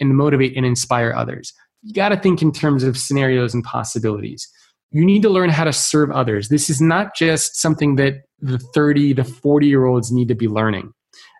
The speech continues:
Um, so it's a combination of different things. We need to teach these things earlier,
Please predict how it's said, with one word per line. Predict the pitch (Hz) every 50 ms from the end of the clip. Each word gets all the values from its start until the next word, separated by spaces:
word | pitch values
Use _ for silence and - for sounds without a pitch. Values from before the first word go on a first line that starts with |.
| _ _
Um, | - 135 135 135
so | - -
it's | 160 143 -
a | - _ _
combination | - 208 247 294 285 262 247 254 - - 220
of | 202 180
different | 175 196 196 202 190
things. | 190 190 113 - - - - _ _ _ _ _ _ _ _ _
We | 139 139
need | 135 147 156
to | 156 160
teach | 147 - 180 170 -
these | - 165 151 -
things | - 151 135 143
earlier, | - 143 151 170 202 240 285 302 311